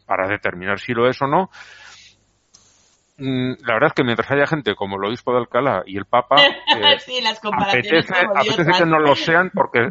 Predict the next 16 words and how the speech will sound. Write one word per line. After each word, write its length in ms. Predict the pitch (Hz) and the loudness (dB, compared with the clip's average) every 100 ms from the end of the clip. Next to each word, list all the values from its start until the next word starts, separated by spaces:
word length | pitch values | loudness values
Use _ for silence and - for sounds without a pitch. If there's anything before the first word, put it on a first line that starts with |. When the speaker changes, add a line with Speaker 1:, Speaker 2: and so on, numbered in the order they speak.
| - | -4
Speaker 1:
¿sabes 340 | 220 139 151 151 | -8 -6 -4 -4
a 80 | - | -4
qué 100 | 135 | -4
se 120 | - | -2
van 200 | 110 110 | -2 0
a 40 | 110 | -2
enfrentar 500 | - 107 101 101 98 | -4 -8 -2 -2 -2
un 200 | 104 110 | -6 -8
hijo 220 | 107 110 | -8 -8
tuyo 320 | 117 113 135 | -8 -6 -6
si 160 | 123 113 | -6 -10
resulta 340 | 95 90 104 | -12 -10 -8
ser 120 | 95 98 | -6 -8
homosexual? 460 | 87 87 - 117 | -10 -10 -6 -6
Dice, 180 | 95 90 | -6 -12
"Ostras, 340 | 87 117 90 | -8 -6 -6